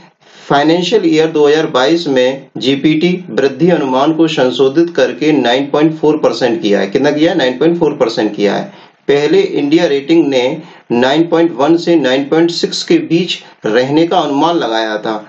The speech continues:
पर अब ये finalize कर दिया है कि नाइन पॉइंट फ़ोर परसेंट हम अपनी जीपीडी को पहुंचा लेंगे।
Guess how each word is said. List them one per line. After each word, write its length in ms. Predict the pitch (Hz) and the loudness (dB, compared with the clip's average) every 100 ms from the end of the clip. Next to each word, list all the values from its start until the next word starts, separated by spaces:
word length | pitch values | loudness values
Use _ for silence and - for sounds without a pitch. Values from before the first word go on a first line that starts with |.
| - | -8
पर 120 | 143 139 | -2 -2
अब 180 | 107 | 0
ये 100 | 160 190 | 0 -2
finalize 540 | 175 131 135 151 156 | 0 -2 -2 -2 -2
कर 160 | 156 139 | -2 -2
दिया 220 | 131 135 | 0 0
है 60 | |
कि 140 | 143 185 | 0 0
नाइन 220 | 139 131 | 0 0
पॉइंट 180 | 139 127 | -2 -2
फ़ोर 180 | 123 123 | -2 0
परसेंट 400 | 123 - 151 151 | -2 -2 -2 0
हम 140 | 131 | 0
अपनी 240 | 123 135 | 0 -2
जीपीडी 440 | 139 120 117 113 113 | -2 -4 -4 -2 0
को 220 | 113 202 | 2 0
पहुंचा 480 | - - 120 160 165 349 | 0 -2 -2 -2 -2 -2
लेंगे। 320 | 123 107 95 | -2 -2 -6